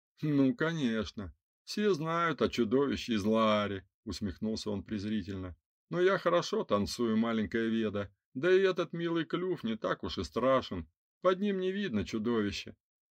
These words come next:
Ноги почти не чувствовали лестницы.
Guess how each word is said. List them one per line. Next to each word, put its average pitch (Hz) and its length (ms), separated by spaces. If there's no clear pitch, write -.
Ноги 135 340
почти 139 380
не 147 180
чувствовали 113 680
лестницы. 113 640